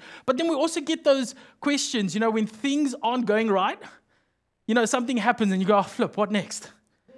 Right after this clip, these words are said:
Hey, so no matter where we are in whatever season that we're walking in, there's always this lingering thing of,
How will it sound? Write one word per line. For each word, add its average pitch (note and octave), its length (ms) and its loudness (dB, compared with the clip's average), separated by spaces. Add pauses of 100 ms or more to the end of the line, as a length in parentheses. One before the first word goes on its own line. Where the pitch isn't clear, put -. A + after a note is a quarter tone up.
(240)
Hey, B3 140 2
so C#4+ 160 -2
no C4+ 100 4
matter E4 220 2
where C4 260 2
we C#4 140 0
are A#3+ 220 2
in A3+ 140 2
whatever A3+ 340 -2
season A#3+ 480 0
that F#3 120 2
we're F#3 140 -2
walking A3 480 -2
in, D#3+ 380 -4 (320)
there's G3+ 180 0
always C#4 720 2
this G3+ 260 -4
lingering B3+ 540 0
thing G3 260 -4
of, E3 420 -2